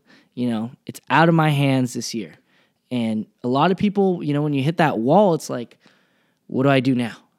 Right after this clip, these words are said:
Dream big and work towards that. The easiest way to get to a million dollars is start by saving ten. You gotta be intentional with everything that you're putting in, because at the end of the day, being a creative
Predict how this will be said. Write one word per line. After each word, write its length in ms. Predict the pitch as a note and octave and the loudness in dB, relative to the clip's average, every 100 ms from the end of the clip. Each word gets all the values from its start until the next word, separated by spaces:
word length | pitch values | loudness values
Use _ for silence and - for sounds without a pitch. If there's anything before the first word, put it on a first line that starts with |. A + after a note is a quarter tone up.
| _ - | _ -16
Dream 520 | C#3 A#2+ C3 F#3 G#3+ | -10 -4 2 4 4
big 480 | D3 C#3+ F3+ G3+ - _ _ _ | 4 4 4 0 -6 _ _ _
and 120 | C3+ | -2
work 240 | C3+ D#3+ - | 0 -2 -2
towards 300 | - D3+ D3 | -4 -4 -2
that. 280 | E3 E3 - C3 | -6 -6 -10 -16
The 100 | - | -6
easiest 500 | D#3 F3 F#3+ F#3 - | -2 0 0 -2 -2
way 340 | D#3 D#3 D#3+ E3+ | -4 -2 -2 -4
to 140 | - | -8
get 380 | B2 B2+ C#3+ - | -8 -4 -4 -6
to 260 | - D3 C#3 | -6 -4 -4
a 80 | B2+ | -4
million 380 | B2 C#3 D3 C#3+ | -4 -2 -2 -2
dollars 400 | C3+ D3 D3 C#3 | -2 -2 -4 -6
is 180 | A#2+ - | -10 -6
start 300 | C3+ C3+ A#2 | -4 -4 -4
by 100 | A#2+ | -6
saving 420 | - B2 A#2+ A#2 | -4 -4 -2 -4
ten. 320 | - F2 F#2 _ | -6 -10 -10 _
You 140 | D#3+ C3 | -8 -4
gotta 260 | C#3+ D#3+ | -2 -2
be 120 | F3+ | 0
intentional 600 | G#3 F3+ - D#3+ - C#3+ C3 | -2 -2 -6 -6 -6 -6 -4
with 220 | B2+ - _ C#3 | -6 -10 _ 0
everything 440 | C#3+ D#3 D3+ D3+ | 2 2 0 -2
that 100 | C#3 | -2
you're 100 | C3 | -6
putting 240 | C3+ C3 | -4 -2
in, 180 | A#2+ C#3 | 0 -2
because 420 | C#3+ - B2 G#2+ | -4 -4 -4 -6
at 360 | - _ _ - | -14 _ _ -2
the 80 | E3 | 2
end 60 | |
of 40 | A3 | 2
the 80 | G3+ | 2
day, 60 | |
being 180 | D3 G#3+ | 2 2
a 40 | A#3 | 0
creative 480 | - D#3+ F3+ C#3+ | 0 2 4 2